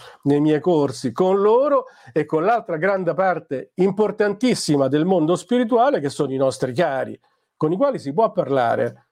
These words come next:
non in ipnosi, non in sedute medianiche, perché in sedute medianiche si parla con altri esseri che fanno finta di essere i nostri cari. E quindi da svegli possiamo fare qualsiasi cosa,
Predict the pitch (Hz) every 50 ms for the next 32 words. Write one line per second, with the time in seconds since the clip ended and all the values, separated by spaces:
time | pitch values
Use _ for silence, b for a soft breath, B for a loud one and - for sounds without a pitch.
0 | _ _ - 202 214 220 214 190 170 165 165 185 175 196 202 208 226 226 226 -
1 | 254 240 208 - _ - 147 147 160 175 185 190 190 170 156 160 160 151 - 165
2 | 156 165 165 147 151 151 143 165 156 165 180 156 135 131 139 147 156 165 165 240
3 | 247 254 247 b b b b b - 151 139 - 165 156 151 - 170 175 180 165
4 | 147 196 226 254 226 160 143 123 117 120 131 143 135 175 196 202 B B B B
5 | - - - 254 185 156 139 131 131 143 151 151 190 208 190 180 165 165 165 247
6 | 226 185 135 123 120 - - - 180 175 180 185 156 196 175 175 - 185 185 220
7 | 220 - - 127 120 127 120 - 160 160 156 143 127 127 120 - 147 139 139 139
8 | 135 131 123 - 156 156 160 185 170 143 127 113 - _ _ B B B B B
9 | B B B B B B B B B - 175 160 196 185 170 190 185 196 208 208
10 | 196 196 190 196 175 165 160 160 170 185 196 180 - - - 185 175 - - 190
11 | 202 226 190 - - 143 143 143 147 143 143 - 175 160 156 - - 160 151 -
12 | 156 139 156 139 127 123 113 110 - 127 120 120